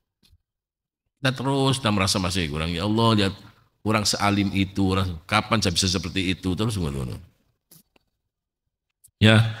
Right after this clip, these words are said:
sing semangat nek ngaji. Cuman ngaji ini main-main dilu. Ono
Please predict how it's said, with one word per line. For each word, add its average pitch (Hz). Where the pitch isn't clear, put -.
sing -
semangat 117
nek 98
ngaji. 98
Cuman 139
ngaji 127
ini 131
main-main 131
dilu. 110
Ono 113